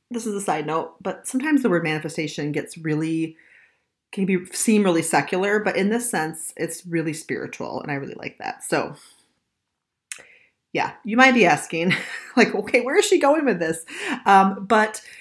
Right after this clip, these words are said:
today is kinda one of those, like, post-holiday rambles, and that's where I'm at. So what does this have to do with the new year and how we plan to proceed? And might I add, living the unhurried life I've been talking about so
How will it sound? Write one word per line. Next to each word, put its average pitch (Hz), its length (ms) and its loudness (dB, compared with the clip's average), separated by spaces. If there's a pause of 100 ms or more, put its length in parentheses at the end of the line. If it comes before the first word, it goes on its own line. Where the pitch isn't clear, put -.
(300)
today 349 180 10
is 370 120 6
kinda 359 160 2
one 330 100 4
of 302 60 2
those, 285 200 4
like, 254 140 0
post-holiday 226 600 4
rambles, 208 520 2
and 180 400 0
that's - 240 0
where 196 100 0
I'm 190 100 2
at. 180 380 -2
So 208 480 6
what 254 220 6
does 320 160 0
this 330 140 2
have 262 180 2
to 233 60 -2
do 240 140 4
with 226 80 4
the 214 80 4
new 190 140 4
year 185 300 6
and 170 80 2
how 185 200 4
we 190 100 4
plan 165 420 -2
to 170 60 -4
proceed? 156 520 -4
And 147 220 -4 (500)
might 196 160 8
I 190 120 6
add, 165 340 6
living 170 260 4
the 160 180 -2
unhurried 160 360 -2
life 147 200 0
I've 147 60 -2
been 151 80 -4
talking 143 320 -6
about 139 260 -8
so 147 800 -4